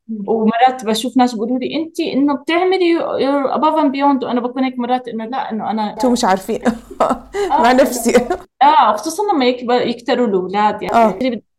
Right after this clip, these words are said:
Speaker 2: جد تقسمي حالك عشان أقدر أحضر هون وأقدر أ-، أساعد هون بالواجب وأقدر هون أقدر أسمع له أو أقرأ له قصة بالليل. يعني مرات كمان إنه،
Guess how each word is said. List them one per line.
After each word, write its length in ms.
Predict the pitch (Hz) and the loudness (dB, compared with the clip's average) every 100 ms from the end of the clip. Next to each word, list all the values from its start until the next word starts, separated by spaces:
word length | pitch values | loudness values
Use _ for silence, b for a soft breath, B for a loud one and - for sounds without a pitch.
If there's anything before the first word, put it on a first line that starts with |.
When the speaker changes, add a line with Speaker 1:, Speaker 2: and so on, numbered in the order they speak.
| _ | _
Speaker 2:
جد 140 | 214 269 | -4 -4
تقسمي 420 | - 302 - 254 | -6 -8 -2 -2
حالك 320 | - 247 247 | 2 2 2
عشان 500 | - 208 226 226 - 214 | -2 -4 -4 -4 -4 -2
أقدر 500 | - 214 240 247 - | 0 0 -2 -4 -10
أحضر 360 | - 233 247 240 | -14 -2 -2 -2
هون 420 | 240 214 196 170 | -4 -4 -4 -4
وأقدر 560 | 165 - - - 196 | -6 -4 -4 -2 -4
أ-، 440 | - - 214 202 - | -4 -2 -2 -2 -4
أساعد 400 | 220 233 220 226 | -4 -2 0 -2
هون 240 | 233 220 | -4 -2
بالواجب 1800 | 202 196 202 202 196 196 208 - _ _ _ _ _ 233 254 220 190 185 | -2 -4 -4 -2 -2 -2 -4 -12 _ _ _ _ _ 2 4 4 0 -2
وأقدر 400 | 175 - 196 226 | -6 -6 -6 -6
هون 240 | 226 226 | -4 -4
أقدر 400 | 247 - 190 214 | -2 -4 -6 -8
أسمع 360 | 220 - 262 226 | -8 -6 -4 -2
له 120 | 180 | -4
أو 160 | 127 - | -6 -6
أقرأ 220 | 214 233 | -6 -4
له 80 | 240 | -6
قصة 280 | - - 214 | -8 -8 -8
بالليل. 360 | 202 208 208 | -6 -2 -2
يعني 200 | 170 165 | -2 -4
مرات 420 | 160 170 226 233 | -6 -4 -4 -4
كمان 440 | 190 180 214 226 - | -8 -4 -2 -2 -4
إنه، 460 | 190 175 170 170 | -6 -4 -6 -10